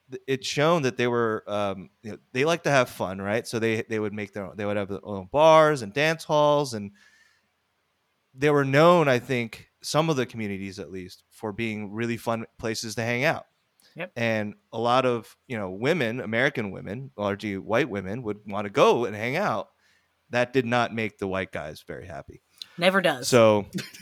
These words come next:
Speaker 1: <laughs> there was, you know, so there was just, it was a motivated thing to be like, "Well, no, you don't wanna, you know, they're, they're sneaky and they're gonna come steal our women, so we have to hate them,"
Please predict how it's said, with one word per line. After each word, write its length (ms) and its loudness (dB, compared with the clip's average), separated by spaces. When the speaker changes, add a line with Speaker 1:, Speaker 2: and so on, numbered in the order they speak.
Speaker 1:
<laughs> 500 4
there 200 6
was, 400 4
you 80 0
know, 140 4
so 200 2
there 160 6
was 300 2
just, 260 -2
it 60 0
was 160 0
a 40 0
motivated 720 4
thing 240 0
to 80 -2
be 140 0
like, 180 0
"Well, 160 -2
no, 120 -8
you 120 -10
don't 140 -4
wanna, 320 -2
you 100 -12
know, 80 -10
they're, 240 -4
they're 160 -2
sneaky 640 -6
and 220 -6
they're 100 -2
gonna 220 -6
come 240 -8
steal 240 -4
our 100 0
women, 340 -4
so 120 -10
we 80 -4
have 160 -6
to 100 -12
hate 240 -12
them," 160 -14